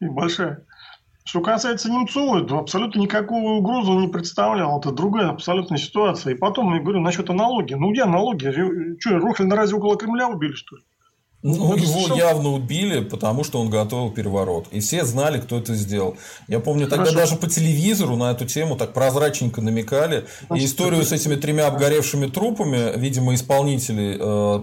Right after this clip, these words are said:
Speaker 2: ну, их тоже транслировали по телевизору буквально. Тогда ещё не было
Speaker 1: Мгм.
Speaker 2: полного контроля над телевидением. А телевидение было в руках разных олигархов. Поэтому часть информации вылезала наружу.
Speaker 1: Нет, э, при чём тут это, при чём тут Немцов, извините?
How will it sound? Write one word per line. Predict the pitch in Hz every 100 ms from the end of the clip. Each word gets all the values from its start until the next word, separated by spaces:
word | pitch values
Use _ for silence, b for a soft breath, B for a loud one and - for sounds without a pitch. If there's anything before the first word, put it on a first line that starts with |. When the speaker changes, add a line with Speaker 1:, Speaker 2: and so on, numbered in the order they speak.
| -
Speaker 2:
ну, | 113 123
их | 113 127 -
тоже | 180 175
транслировали | 143 135 127 147 139 127 113 - -
по | 127
телевизору | 127 139 143 139 139 110 101 95
буквально. | 101 - 98 87 98 - B B
Тогда | 123 143
ещё | 143 151
не | 156
было | 127
Speaker 1:
Мгм. | 110
Speaker 2:
полного | 139 127 117 110
контроля | 120 123 202 240 190
над | 123 120 101
телевидением. | 120 120 110 101 98 98 B B B
А | 110 113 110
телевидение | 110 131 185 185 135
было | 135 151 131
в | 123
руках | 120 143 135
разных | 139 127 120
олигархов. | 120 120 117 107 101 - -
Поэтому | 101 107 107 117 113 110
часть | - 160 147
информации | 120 117 131 143 - 113 107
вылезала | 113 113 120 120 113
наружу. | 110 104 95 98
Speaker 1:
Нет, | 123 -
э, | - - - 143
при | 143 139
чём | 180
тут | 147 143
это, | 170 - 131 123 117 156
при |
чём | 220 175
тут | 117
Немцов, | 135 175 165 - 113
извините? | 120 131 -